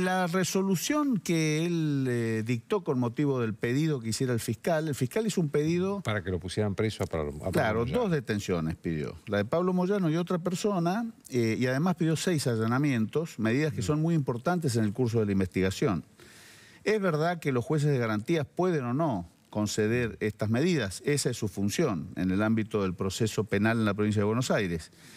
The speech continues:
Speaker 1: Lo que fue muy curioso, lo que es muy curioso es el contenido del pronunciamiento y la manera en que se desestiman los pedidos de la deten-, de las detenciones y los pedidos de los allanamientos.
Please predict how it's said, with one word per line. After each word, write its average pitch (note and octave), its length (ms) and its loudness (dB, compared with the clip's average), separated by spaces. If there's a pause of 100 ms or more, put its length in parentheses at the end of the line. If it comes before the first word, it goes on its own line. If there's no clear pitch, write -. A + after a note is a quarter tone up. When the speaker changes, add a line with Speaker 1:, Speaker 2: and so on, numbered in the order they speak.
(280)
Speaker 1:
Lo A#2 100 2
que B2 120 0
fue F#3+ 180 2
muy G#3+ 220 2
curioso, E3 580 0
lo A2+ 140 -2
que D#3 80 0
es D3 40 0
muy C3+ 160 2
curioso C3 320 0
es A#2+ 100 -2
el A2+ 120 0
contenido B2+ 600 2
del F#2 100 -2
pronunciamiento F2+ 960 0 (360)
y A2 140 0
la A2 80 2
manera C3+ 400 2
en A2+ 80 0
que G2 140 -4
se - 120 0
desestiman G#2 680 2
los F#2 100 0
pedidos A2 460 0
de G2+ 100 0
la F#2+ 100 0
deten-, F#2 420 -2
de F2 100 0
las F#2 120 2
detenciones G#2+ 800 0
y A2+ 60 -2
los F#2 160 0
pedidos G#2 340 0
de F#2+ 60 -2
los F2 180 -2
allanamientos. F2+ 920 0